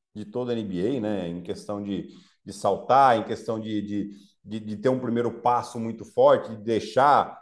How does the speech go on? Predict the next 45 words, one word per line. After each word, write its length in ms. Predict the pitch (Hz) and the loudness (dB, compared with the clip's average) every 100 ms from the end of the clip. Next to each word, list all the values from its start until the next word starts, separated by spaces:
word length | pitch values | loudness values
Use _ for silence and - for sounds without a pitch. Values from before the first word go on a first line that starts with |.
| _ | _
os 140 | 113 110 | -2 2
adversários 680 | 107 104 113 107 120 117 | 2 2 0 0 2 2
na 120 | 110 113 | 0 0
saudade, 680 | 123 107 98 110 123 104 | 0 2 4 4 4 0
literalmente, 800 | 110 143 135 110 98 104 135 101 | -10 -2 2 2 2 -2 -4 -4
né, 220 | 95 92 87 - | 0 0 0 -2
tão 160 | 117 | -2
rápido 460 | 95 110 120 117 101 | 0 -2 -2 -4 -8
que 100 | 110 | -4
ele 160 | 98 92 | 0 2
é, 220 | 131 - - _ | 2 0 -16 _
né, 180 | - 131 | -2 -2
e 40 | 165 | -2
de 100 | 156 | 0
correr 280 | 190 139 - | 2 4 4
tão 180 | 160 | 0
bem 120 | 147 160 | -2 -4
a 80 | |
quadra. 500 | - 131 120 95 80 - _ _ | 0 2 4 2 -4 -12 _ _
E, 720 | - 110 113 - 131 131 131 131 | -8 -6 -6 -6 -8 -6 -6 -6
e 40 | |
um, 440 | 170 202 170 175 | -6 -8 -10 -10
um 20 | 208 | -8
dos 180 | 202 | -10
pontos 520 | - 165 151 131 113 - | -6 -2 -2 -2 -8 -10
que 420 | 131 117 98 - _ _ _ _ _ _ _ | -6 -4 -6 -12 _ _ _ _ _ _ _
ele 200 | 123 131 | -4 -2
melhorou 400 | 127 127 123 123 | 0 2 2 2
significativamente 1120 | 117 - - 190 170 - 156 135 117 123 117 127 | -2 -6 -6 -4 -4 -4 -2 0 0 0 -4 -6
e 120 | 127 | -8
que 220 | - 143 | -2 2
era 240 | 139 190 120 | 4 4 2
realmente 360 | 123 127 123 | 0 -4 -8
uma 100 | 120 | -4
das 140 | 123 120 | -4 -4
coisas 180 | 120 | -10
que 120 | 123 - | -10 -8
todo 160 | 135 | -6
mundo 160 | 139 131 | -6 -6
falava, 420 | 123 120 139 160 | -4 0 2 2
"Ah, 60 | 139 | 2
não, 100 | 143 | -2
ele 100 | 139 | -4
precisa 220 | - 143 | -4 -4
melhorar", 560 | 143 135 120 170 - | 0 2 4 2 -2